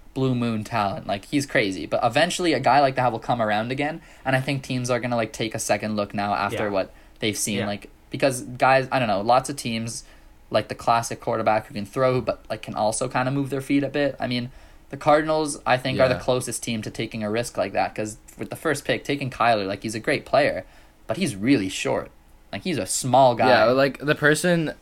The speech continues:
Speaker 3: the quarterback who kinda changed the mold for that was the Seahawks quarterback, Russell
Speaker 2: Yeah.
Speaker 3: Wilson.
Speaker 1: Oh, yeah, for sure.
Speaker 3: Um,
Speaker 1: Definitely.
Speaker 3: 'cause teams before that didn't wanna take chances on, like,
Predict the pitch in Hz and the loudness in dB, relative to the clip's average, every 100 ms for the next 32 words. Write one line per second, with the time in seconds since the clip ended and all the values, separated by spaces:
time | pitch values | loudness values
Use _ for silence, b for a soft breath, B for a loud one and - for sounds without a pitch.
0 | - 123 143 156 156 160 160 156 147 127 | -10 -6 0 2 4 4 2 2 2 2
1 | 120 117 117 113 98 98 113 131 131 135 | -2 -2 -2 -2 -2 -2 -2 2 4 4
2 | 104 110 113 113 107 - - 117 135 120 | 2 2 4 2 -2 -8 -6 -2 2 4
3 | 120 - 113 107 104 110 113 123 107 107 | 2 0 2 2 2 2 0 0 0 0
4 | 123 139 143 117 104 - 110 117 110 117 | 0 4 4 2 -2 -6 -4 -4 -4 2
5 | 107 113 113 113 113 113 107 101 101 160 | 6 8 8 6 2 -2 -4 -10 -4 -2
6 | 165 - 170 175 151 131 143 - 120 131 | 0 0 0 2 0 -2 -6 -2 4 6
7 | 113 123 110 117 123 113 117 123 131 120 | 6 4 2 -2 0 2 0 0 -4 -6
8 | 120 101 107 120 117 107 110 104 98 | -6 -6 -4 -4 -2 -2 -2 -4 -6